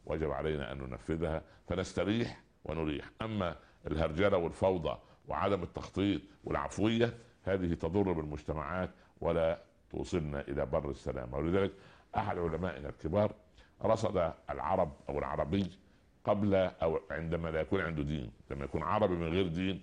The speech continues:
قال: "هو فوضي-، فوضوي لا يحب النظام، عفوي لا يحب التخطيط،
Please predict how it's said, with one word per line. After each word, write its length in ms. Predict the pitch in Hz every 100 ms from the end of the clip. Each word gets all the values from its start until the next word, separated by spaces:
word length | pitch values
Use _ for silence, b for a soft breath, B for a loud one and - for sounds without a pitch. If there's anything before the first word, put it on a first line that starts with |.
| B B B -
قال: 220 | 98 107
"هو 240 | 101 98
فوضي-، 520 | 90 90 82 82 113 -
فوضوي 760 | 76 82 80 87 113 113 113
لا 220 | 104 101
يحب 380 | 98 - 92 90
النظام، 400 | 80 71 65 52 - _ _ _ _ B B B B -
عفوي 600 | 78 - 90 120 120 110
لا 120 | 110
يحب 300 | 101 104 98
التخطيط، 540 | 92 - - 87 73